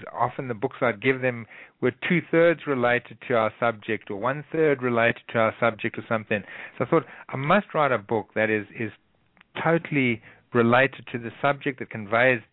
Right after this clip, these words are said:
is, is, you know, that is essentially conveying what we're about, and also that is somehow interesting. So I started writing this book, and it, you know, I started writing it as a textbook,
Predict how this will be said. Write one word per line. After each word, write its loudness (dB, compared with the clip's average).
is, -18
is, -8
you -8
know, 2
that 2
is -4
essentially 2
conveying -2
what 0
we're 4
about, 2
and 0
also 0
that 2
is 0
somehow 2
interesting. -2
So 4
I 4
started 2
writing 2
this -6
book, 2
and 0
it, -8
you -6
know, 2
I -20
started 2
writing 4
it 0
as 0
a -6
textbook, 0